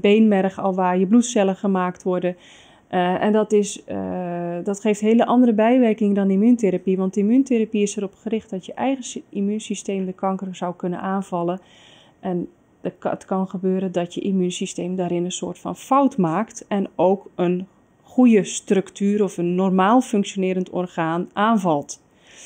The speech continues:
Ehm, en dat kan in theorie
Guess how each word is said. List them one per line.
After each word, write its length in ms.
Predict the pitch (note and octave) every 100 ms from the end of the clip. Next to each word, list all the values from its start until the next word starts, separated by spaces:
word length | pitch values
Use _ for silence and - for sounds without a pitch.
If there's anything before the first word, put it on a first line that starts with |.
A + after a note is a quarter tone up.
| - - - _ _ _
Ehm, 480 | G3 F#3+ F#3+ F#3 F#3 - -
en 140 | G#3+
dat 260 | G#3+ G#3+ -
kan 320 | A3+ B3+ -
in 160 | G#3+
theorie 720 | G3+ A3 G3+ G#3 B3+ D#4 D4